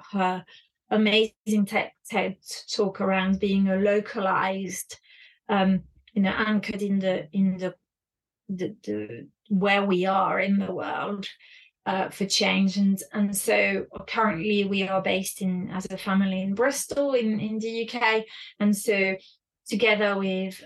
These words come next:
uh, two amazing ladies, Joanna Sweetland and Caroline Clark, we've created a, uh, learning hub for teenagers called Streams Learning Hub, uh, which is going to open in September.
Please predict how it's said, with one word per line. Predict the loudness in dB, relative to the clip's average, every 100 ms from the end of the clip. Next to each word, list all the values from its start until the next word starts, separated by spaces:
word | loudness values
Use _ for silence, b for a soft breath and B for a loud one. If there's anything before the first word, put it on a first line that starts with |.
| -4
uh, | -2 -2
two | 0 2 4
amazing | 4 2 0 -2 -2 -2 0
ladies, | 2 2 0 -4 -4 -4
Joanna | -2 0 2 0
Sweetland | -2 -2 -2 -2 -2 0 0 -2 -6
and | -2 -2
Caroline | -2 -4 -2 0 0
Clark, | 0 2 2 2 -2 -16 B B
we've | -2 0
created | 0 0 0 -2 -4 -2
a, | 0 0 0 -4
uh, | -4 -2
learning | 2 2 2 0 -2
hub | -2 -2 -2
for | -6
teenagers | -8 -4 -4 -2 0 2 2 0 -8 -12 B B _
called | -2 0
Streams | -2 -2 0 0 -2 0
Learning | 0 2 0 0
Hub, | 0 0 -2 -8 b b
uh, | 0 2
which | 2 0 0
is | -2 -2
going | 0 2 2 0
to | -2 -2 0
open | 0 -2 0 0
in | 0 -4
September. | -6 -6 -4 0 2 2 0